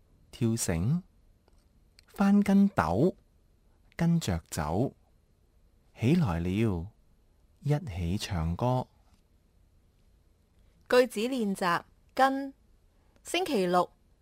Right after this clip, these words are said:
Speaker 2: 你要跟誰一起去爬山？我跟哥哥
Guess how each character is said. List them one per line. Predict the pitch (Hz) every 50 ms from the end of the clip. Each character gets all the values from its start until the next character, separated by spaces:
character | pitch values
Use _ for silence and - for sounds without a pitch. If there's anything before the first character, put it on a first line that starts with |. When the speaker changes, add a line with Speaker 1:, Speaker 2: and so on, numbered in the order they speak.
| _ _ _ -
Speaker 2:
你 | - 185 196 226
要 | 226 226 233
跟 | 233 277 285 294 285
誰 | 285 - - 180 156 147 139 135
一 | - - - 262 277 -
起 | 190 - - 175 165 180 226
去 | 214 220 196 190
爬 | - 185 147 120 147
山？ | - - 233 233 240 254 262 262 - _ _ _ _ _ _ _ _ _ _ _ _ _ _ _ _ _ - _ _ _ _ _ -
我 | 185 175 175 190
跟 | 202 233 247 254 254
哥 | 247 247 247 254 254
哥 | 247 254 254 254 254 254 262 262